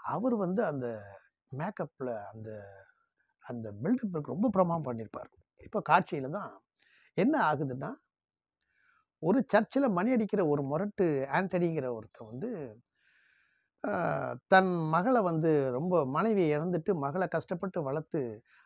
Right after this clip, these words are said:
"எங்க அப்பா ஒரு முரடரு, அவரால் ஏற்பட்ட தலைக்குனிவை என் மகளால் நான் தலை நிமிர்வு செய்ய வேண்டும் என் பரம்பரைக்கு" அப்படின்னு சொல்லிட்டு அவர் குழந்தைய வளர்க்குறாரு. நல்லபடியா வளர்த்து வரும்போது ஏதோ அந்த பெண் படிக்கிற இடத்துல ஒருத்தவங்க கூட பழகி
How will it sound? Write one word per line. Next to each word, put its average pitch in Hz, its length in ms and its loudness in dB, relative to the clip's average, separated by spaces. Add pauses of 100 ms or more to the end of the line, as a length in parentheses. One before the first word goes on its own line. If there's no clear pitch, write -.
"எங்க 127 240 -4
அப்பா 196 280 6
ஒரு 175 120 8
முரடரு, 165 400 6
அவரால் 160 480 6
ஏற்பட்ட 214 380 6
தலைக்குனிவை 214 720 6
என் 185 120 4
மகளால் 214 500 10
நான் 180 220 2
தலை 180 220 4
நிமிர்வு 190 320 4
செய்ய 170 240 4
வேண்டும் 156 280 2
என் 147 120 -4
பரம்பரைக்கு" 175 480 -2
அப்படின்னு 147 220 -2
சொல்லிட்டு 156 360 -8
அவர் 175 120 -2
குழந்தைய 175 240 -4
வளர்க்குறாரு. 185 580 -4
நல்லபடியா 196 480 -2
வளர்த்து 185 240 0
வரும்போது 190 340 -2 (420)
ஏதோ 262 400 12
அந்த 175 500 8
பெண் 202 320 2
படிக்கிற 214 220 4
இடத்துல 175 220 4
ஒருத்தவங்க 143 440 0
கூட 135 300 -2 (140)
பழகி 135 480 -4